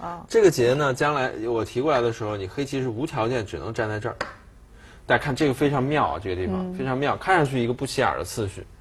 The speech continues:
Speaker 1: 对。
Speaker 2: 你为什么只能粘这儿呢？你如果走别的地方，我一扑，
Speaker 1: 你成打绝杀了。
Speaker 2: 你这大龙不活，<laughs> 对，
Speaker 1: 啊。
Speaker 2: 你这大龙要死，那受不了，你只能粘。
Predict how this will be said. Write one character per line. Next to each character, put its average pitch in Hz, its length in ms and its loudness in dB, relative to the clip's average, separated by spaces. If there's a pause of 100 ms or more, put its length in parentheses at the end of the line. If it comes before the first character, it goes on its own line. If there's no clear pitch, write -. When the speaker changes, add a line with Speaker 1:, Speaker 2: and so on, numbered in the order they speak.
(220)
Speaker 1:
对。 175 180 -8 (140)
Speaker 2:
你 131 100 -4
为 196 100 10
什 170 140 8
么 165 60 6
只 131 100 2
能 110 100 4
粘 120 200 4
这 127 100 2
儿 117 80 4
呢？ 101 140 -2
你 101 180 -4
如 131 140 0
果 185 100 8
走 139 160 4
别 98 180 2
的 123 80 4
地 156 120 0
方， 120 160 0
我 87 120 -2
一 117 80 0
扑， 143 380 -4 (420)
Speaker 1:
你 220 80 -6
成 247 160 -2
打 196 140 0
绝 147 140 4
杀 - 160 6
了。 220 80 6
Speaker 2:
你 - 20 4
这 226 80 4
大 - 60 0
龙 139 200 -6
不 110 120 -8
活， - 300 -6
<laughs> - 100 -6
对， 117 80 -2
Speaker 1:
啊。 180 280 0
Speaker 2:
你 147 80 0
这 117 60 -4
大 123 100 4
龙 98 160 2
要 113 120 0
死， - 240 -10 (400)
那 135 100 0
受 127 180 4
不 90 80 -2
了， 90 160 -4 (600)
你 101 140 -10
只 95 80 -4
能 87 100 -4
粘。 90 220 -6